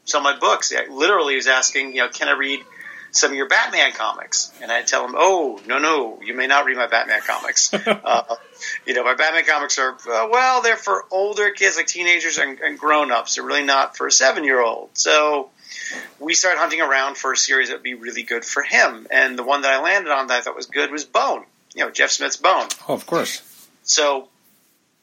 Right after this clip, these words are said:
Speaker 1: I gave him all nine volumes, and he plowed through them and went bananas. Just loved it.
Speaker 2: <laughs>
Speaker 1: Um, just loved it. And with that, I dropped Jeff a line.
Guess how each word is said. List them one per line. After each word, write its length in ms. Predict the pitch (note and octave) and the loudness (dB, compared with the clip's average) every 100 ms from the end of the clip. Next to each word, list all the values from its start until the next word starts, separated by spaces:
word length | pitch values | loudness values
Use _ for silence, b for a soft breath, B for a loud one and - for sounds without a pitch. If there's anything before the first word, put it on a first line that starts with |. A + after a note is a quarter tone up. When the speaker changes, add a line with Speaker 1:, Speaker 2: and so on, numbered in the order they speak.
| - - | -8 0
Speaker 1:
I 160 | B2+ C#3 | 2 2
gave 280 | C#3+ C#3 | 0 -4
him 200 | C#3 C#3+ | 0 0
all 220 | C3 C#3 D3 | 2 2 4
nine 320 | C#3+ D3 C3+ | 4 2 2
volumes, 520 | B2 B2 A#2 A#2 - | 2 2 -2 -8 -6
and 140 | C3 | -6
he 160 | A#2+ C#3 | -6 -10
plowed 540 | - - A#2+ A#2 C3 | -8 2 4 4 0
through 240 | - B2+ B2 | -6 -4 -2
them 240 | A#2 A#2 | -2 -2
and 340 | A#2+ B2 A#2 G#2+ | 0 -2 -2 -2
went 360 | A#2+ A2+ - - | 0 0 -4 -4
bananas. 760 | C3+ B2+ A#2+ A2+ A2 - - - | -4 0 2 2 0 -2 -2 0
Just 340 | C3 A#2 - - - | 2 2 0 -4 -12
loved 500 | B2+ C3 B2 A#2 - | -2 2 2 0 -6
it. 180 | - - - | -10 -10 -6
Speaker 2:
<laughs> 100 | D#3+ B B2+ B _ - | -4 B -6 B _ -2
Speaker 1:
Um, 440 | A#2+ A#2+ A#2 A2+ _ _ _ | 0 0 -4 -8 _ _ _
just 240 | - C#3+ C3 | 0 0 -2
loved 560 | C3 C#3 C3+ B2+ - | -4 0 0 0 -6
it. 220 | - - - B B B B - | -10 -10 -12 B B B B 0
And 440 | D3+ D3+ D3+ C#3+ - | 4 4 2 -2 -8
with 200 | F3 G#3 | 0 2
that, 340 | A#3+ C4+ C#4 - _ | 4 4 4 0 _
I 60 | E3+ | -4
dropped 340 | - F3+ F3 | 2 4 4
Jeff 260 | - D#3+ - | 2 0 0
a 20 | |
line. 560 | C#3 D3 F3 G#3+ C#4+ D#4 | -2 2 4 4 2 -2